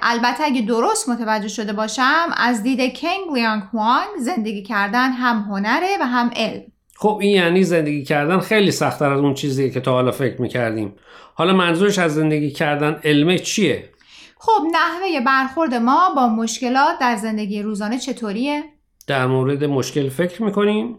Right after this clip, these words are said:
Speaker 2: سعی می‌کنیم دربارش تا اونجایی که می‌تونیم اطلاعات جمع کنیم و بعد هم به دنبال راه حل می‌گردیم.
Speaker 1: دقیقاً،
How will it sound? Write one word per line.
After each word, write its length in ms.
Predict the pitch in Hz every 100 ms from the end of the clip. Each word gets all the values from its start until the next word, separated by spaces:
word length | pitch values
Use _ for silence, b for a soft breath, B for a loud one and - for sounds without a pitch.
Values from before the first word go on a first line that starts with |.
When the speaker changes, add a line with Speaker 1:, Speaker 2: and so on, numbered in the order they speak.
| -
Speaker 2:
سعی 380 | - - 143 147
می‌کنیم 420 | 147 139 139 143
دربارش 580 | 131 117 120 120 127 127
تا 120 | 123
اونجایی 300 | 120 123 131
که 120 | 127
می‌تونیم 480 | 117 - 123 127 131
اطلاعات 560 | 117 - 110 107 127 -
جمع 260 | 190 196
کنیم 420 | 196 202 208 220 220 b b b b
و 80 | 117
بعد 260 | 113 139 156
هم 540 | 143 185 185 190 190 -
به 100 | 139
دنبال 360 | 120 120 127 151
راه 240 | 147 139
حل 240 | 135 170 185
می‌گردیم. 720 | 151 127 120 113 131 127 - 220
Speaker 1:
دقیقاً، 580 | 226 226 220 240 247